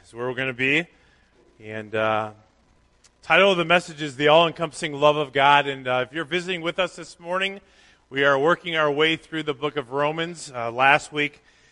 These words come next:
we looked at, uh, I think it was verses twenty-seven through thirty. This week, we're gonna be actually thirty-four. And now we're looking at thirty-five through thirty-nine.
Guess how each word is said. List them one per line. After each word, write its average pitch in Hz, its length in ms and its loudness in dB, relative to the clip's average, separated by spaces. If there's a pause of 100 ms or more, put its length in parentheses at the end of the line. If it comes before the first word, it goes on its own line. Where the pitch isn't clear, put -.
(240)
we 123 100 -4
looked 123 240 -4
at, 131 240 -2
uh, 117 320 0 (140)
I 104 80 -20
think 147 180 -12
it 135 60 -6
was 117 100 -10
verses 131 800 -6 (440)
twenty-seven 143 1080 -10
through 131 220 -14
thirty. 185 480 -2 (480)
This 131 180 -14
week, 143 180 -6
we're 131 120 -16
gonna 135 160 -8
be 127 420 -4 (220)
actually 120 300 -14
thirty-four. 139 680 -6 (420)
And 117 240 -4
now 123 180 -2
we're 127 120 -2
looking 127 180 -4
at 123 80 -10
thirty-five 139 520 -2
through 131 160 -14
thirty-nine. 147 840 -2